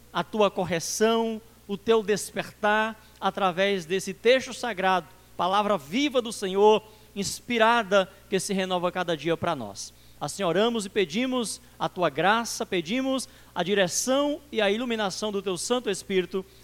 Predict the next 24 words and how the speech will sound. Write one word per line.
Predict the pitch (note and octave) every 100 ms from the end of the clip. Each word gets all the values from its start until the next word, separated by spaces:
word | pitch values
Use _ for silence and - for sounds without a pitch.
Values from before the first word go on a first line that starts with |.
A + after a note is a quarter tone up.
| -
Assim | D#3+ - A#3
oramos | F3+ F#3 F#3+
em | F3+ D#3+
nome | F3 F3
de | C#3+
Jesus. | D3 C#3+ C3 E3+ E3 - - - - -
Amém. | - D3 G2+ - - - - - - - - - - - - - - - - - - -
Então, | F3+ C4+
queridos, | B3 A3+ B3 G3 D3 - - - - - - - -
estas | C#4 B3+ A3
são | - A#3 A3+
as | F#3+
nações | G3+ - G#3+ A#3 A#3+ -
que | A3+
o |
Senhor | - G3+ G#3+
deixou | G3+ F#3+ - - G#3+ A3+
ficar | - F3+ - E3+ F#3 F#3 - - - -
para | F3 F3
por | - - - C#4+ A#3+
elas | F#3+ F#3+ G3+ G#3 -
provar | - G#3+ A3 F3 A#2+ D#3 E3 E3+ E3 - - - - - D3+
a | D3+ C#3+
Israel. | A#3+ B3+ E3+ D3+ D#3 C3 C3 C3+